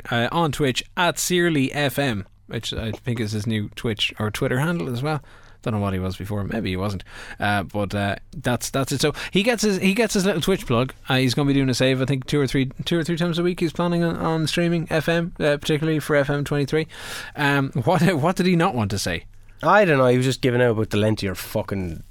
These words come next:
Speaker 2: podcast.
Speaker 1: That's all right. That's fair enough. Uh, Brendan Payne is all caught up, gents. Quality pod so far. Never realised how backwards of a league South Africa is.
Speaker 2: Oh, it's madness.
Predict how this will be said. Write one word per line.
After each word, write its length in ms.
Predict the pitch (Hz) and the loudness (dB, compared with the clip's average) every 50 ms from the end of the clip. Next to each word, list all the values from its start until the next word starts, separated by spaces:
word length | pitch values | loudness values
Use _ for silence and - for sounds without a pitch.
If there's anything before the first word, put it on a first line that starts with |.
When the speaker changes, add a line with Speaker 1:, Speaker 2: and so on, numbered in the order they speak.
| - - | -10 -4
Speaker 2:
podcast. 580 | - - 104 95 - 95 87 87 82 - - 175 | -2 0 0 0 0 -2 -4 -2 -4 -4 -4 -4
Speaker 1:
That's 240 | 202 262 233 - | -4 -6 -6 -6
all 80 | - 123 | -6 -6
right. 180 | 123 135 180 185 | -4 -4 -4 -4
That's 220 | 170 226 226 - | -4 -6 -6 -6
fair 140 | - - 117 | -6 -6 -4
enough. 240 | 120 131 165 - - - - - - - - - - | -4 -4 -6 -8 -12 -16 -14 -12 -12 -10 -8 -4 -2
Uh, 160 | 131 135 127 | -2 -2 0
Brendan 480 | 143 139 180 226 262 254 269 262 233 | 0 2 2 4 4 4 4 4 2
Payne 420 | 175 - 190 226 254 254 170 113 123 - - - | 2 0 0 2 2 2 2 0 -2 -4 -4 -2
is 160 | 160 139 147 | 0 0 0
all 320 | - 175 190 202 190 160 | 2 2 4 4 4 4
caught 240 | - - 175 170 165 | 4 2 4 4 4
up, 160 | 196 202 - | 4 2 2
gents. 260 | - 131 123 127 127 | 0 0 0 0 0
Quality 380 | - - 180 185 190 190 190 185 | 0 0 2 2 4 2 2 0
pod 260 | 175 190 190 190 170 | 2 2 0 0 2
so 160 | - 190 190 | 2 2 2
far. 240 | 165 - 196 175 143 | 2 2 2 2 4
Never 300 | 117 123 156 196 196 208 226 | 4 4 4 2 2 2 2
realised 440 | 233 233 214 185 165 151 147 139 | 2 4 4 4 4 4 2 2
how 180 | - 175 170 156 | 2 2 2 2
backwards 640 | 139 131 131 - 143 143 165 - - 160 135 127 131 | 0 0 0 2 2 2 2 0 0 2 2 2 2
of 120 | 135 123 | 2 2
a 60 | 135 | 2
league 340 | 131 139 143 143 135 120 120 | 2 2 2 2 2 0 0
South 300 | - - - 131 127 117 | -2 0 2 2 2 2
Africa 500 | 135 131 147 - - 139 120 117 98 - | 2 0 0 0 0 -2 0 -2 -2 -2
is. 140 | 92 92 76 | -4 -2 2
Speaker 2:
Oh, 120 | 95 120 | 4 4
it's 120 | 123 107 104 | 4 6 6
madness. 640 | 143 165 185 202 202 190 196 190 170 - - - | 8 8 10 10 10 10 8 8 8 6 4 -2